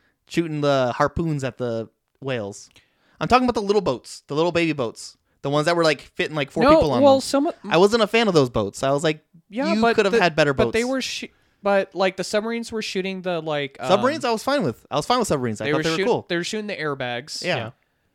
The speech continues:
Speaker 2: And then the dinghy. Actually, yeah. What
Speaker 1: Yeah.
Speaker 2: was the
Speaker 3: It's a
Speaker 1: They, they were
Speaker 3: harpoon, the giant harpoon
Speaker 1: Yeah,
Speaker 3: that's
Speaker 1: well,
Speaker 3: on
Speaker 2: yeah,
Speaker 3: it.
Speaker 2: but
Speaker 1: yeah.
Speaker 2: why wouldn't that be on a bigger boat
Speaker 1: It,
Speaker 2: that has
Speaker 1: that's
Speaker 2: more
Speaker 1: my
Speaker 2: weight?
Speaker 1: point.
Speaker 3: Because it can't catch up to the whales.
Speaker 1: They,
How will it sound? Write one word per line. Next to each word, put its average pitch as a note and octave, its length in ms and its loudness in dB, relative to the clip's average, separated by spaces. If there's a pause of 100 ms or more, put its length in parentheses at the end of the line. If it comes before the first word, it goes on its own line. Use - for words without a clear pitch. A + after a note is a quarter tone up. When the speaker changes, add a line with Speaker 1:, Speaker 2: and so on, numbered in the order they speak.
(680)
Speaker 2:
And D3+ 140 -8
then D#3+ 180 -4
the D#3 100 -4
dinghy. D#3+ 680 -12 (140)
Actually, G#3+ 340 -16
yeah. G3 220 -14
What C#3+ 300 -8
Speaker 1:
Yeah. D#4 160 2
Speaker 2:
was A#4 320 4
the C3 160 -6
Speaker 3:
It's - 100 0
a - 40 6
Speaker 1:
They, C#4+ 80 8
they - 0 -
were - 120 8
Speaker 3:
harpoon, E4+ 380 8
the F#3 80 2
giant B3+ 320 6
harpoon C4 280 6
Speaker 1:
Yeah, F4 100 8
Speaker 3:
that's C4+ 180 6
Speaker 1:
well, G#3 80 8
Speaker 3:
on - 60 8
Speaker 2:
yeah, C#4+ 180 6
Speaker 3:
it. F3+ 40 -12 (140)
Speaker 2:
but B3+ 120 10
Speaker 1:
yeah. B3 60 4
Speaker 2:
why B3 200 8
wouldn't C4 280 2
that B3 160 2
be A#3 120 0
on A#3 160 2
a G#3 40 0
bigger G3 300 4
boat F3+ 260 6
Speaker 1:
It, C#4 100 10
Speaker 2:
that G3 120 6
has G3 220 6
Speaker 1:
that's F4 120 4
Speaker 2:
more G4 160 8
Speaker 1:
my F4+ 100 4
Speaker 2:
weight? G4+ 280 6
Speaker 1:
point. A4+ 600 6
Speaker 3:
Because G3+ 280 2
it G#3+ 60 4
can't G#3 240 -2
catch G#3 240 0
up A3 120 -2
to G3 80 -12
the E3+ 100 -4
whales. F3+ 440 -8 (540)
Speaker 1:
They, D#4+ 440 0